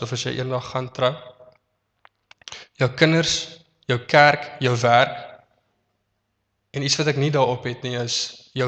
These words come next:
wêreld. Hebreërs elf vers ses sê, "Sonder geloof is dit onmoontlik om God te behaag, want hy wat tot God gaan,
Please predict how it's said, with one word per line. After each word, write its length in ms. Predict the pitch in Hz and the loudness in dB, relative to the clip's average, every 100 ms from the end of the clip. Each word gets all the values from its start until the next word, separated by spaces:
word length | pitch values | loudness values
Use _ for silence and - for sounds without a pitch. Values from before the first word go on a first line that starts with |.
| 120 | 0
wêreld. 480 | 127 127 120 - - - _ _ - - _ _ _ _ _ _ _ _ _ _ _ _ _ _ _ - | 2 2 0 -6 -14 -18 _ _ -20 -20 _ _ _ _ _ _ _ _ _ _ _ _ _ _ _ -4
Hebreërs 360 | 127 135 143 147 | 0 2 4 4
elf 200 | 151 143 | 4 4
vers 180 | 143 - 143 | 0 0 0
ses 180 | 127 - | 0 0
sê, 100 | 131 123 - - _ _ _ _ _ _ _ _ _ _ _ | 0 0 -6 -20 _ _ _ _ _ _ _ _ _ _ _
"Sonder 420 | - 214 214 220 | 0 4 6 6
geloof 460 | - 139 135 127 - | 4 2 4 2 0
is 100 | - | -6
dit 180 | 127 - | -8 -4
onmoontlik 640 | 180 165 127 123 - 117 - - _ | -2 0 0 -2 -6 -10 -10 -20 _
om 120 | 127 120 | -8 -4
God 260 | - 135 | -2 -2
te 80 | 147 | 0
behaag, 540 | 123 117 117 - - - _ _ _ _ _ | 2 2 2 -2 -10 -20 _ _ _ _ _
want 200 | 147 139 | -4 4
hy 140 | 127 156 | 6 6
wat 160 | 190 | 4
tot 180 | 156 139 | 0 -2
God 260 | - 170 - | 0 0 2
gaan, 380 | - 120 117 | 4 4 4